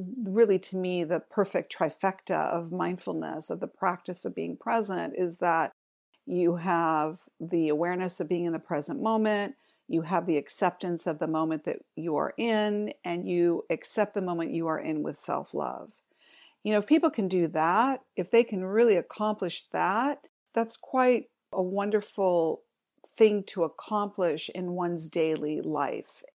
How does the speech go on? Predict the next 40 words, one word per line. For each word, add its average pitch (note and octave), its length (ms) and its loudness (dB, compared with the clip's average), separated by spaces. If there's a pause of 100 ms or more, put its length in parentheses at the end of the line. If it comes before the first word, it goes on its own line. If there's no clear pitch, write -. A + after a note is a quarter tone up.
(120)
We C4 180 6
also C#4 380 6
know G3+ 420 2
that F3 340 0 (180)
by G3+ 180 8
practicing F#3 640 -2
mindfulness, E3+ 580 -4
by F#3+ 260 4
being F#3+ 280 -2
aware, E3+ 580 0
we G#3+ 160 0
can G#3+ 180 -2
also A3 720 2 (220)
be G#3+ 120 4
aware G3+ 300 8
of G3 100 0
when G3 120 -2
we're F#3+ 100 -4
not F#3+ 460 0
giving G3+ 280 0
ourselves D#3+ 440 -4
self-love. - 720 -4 (320)
Mindfulness A3 540 0
makes G3+ 220 -2
us G3 120 -4
aware F#3+ 300 4
of F3+ 80 4
the F#3 80 2
thoughts F3 420 0
that F3+ 140 -2
we F3+ 140 0
are F3 140 -2
holding F3+ 360 -2
in E3+ 100 -4
our E3+ 100 -4
mind E3+ 460 -2
at D#3+ 140 -4
that D#3+ 180 -2
given E3 300 -4
moment. G3+ 460 -4